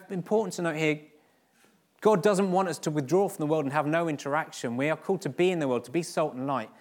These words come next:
but we still need to be careful that we're not led down certain routes that would be unhelpful.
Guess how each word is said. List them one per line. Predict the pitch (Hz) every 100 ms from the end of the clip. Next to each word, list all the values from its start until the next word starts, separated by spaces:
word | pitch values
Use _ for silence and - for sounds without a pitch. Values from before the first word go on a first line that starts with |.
| - _ -
but | 170
we | 170
still | - 190
need | 185 175
to | -
be |
careful | 156 - 175 190 - 147 110 - _ _ _ _
that | 156
we're | 160
not | 165 165 170 -
led | 147 156 160 143
down | 143 139
certain | 131 160 156 135 135
routes | 175 156 -
that | 135
would | 139
be | 143
unhelpful. | 127 127 165 185 - -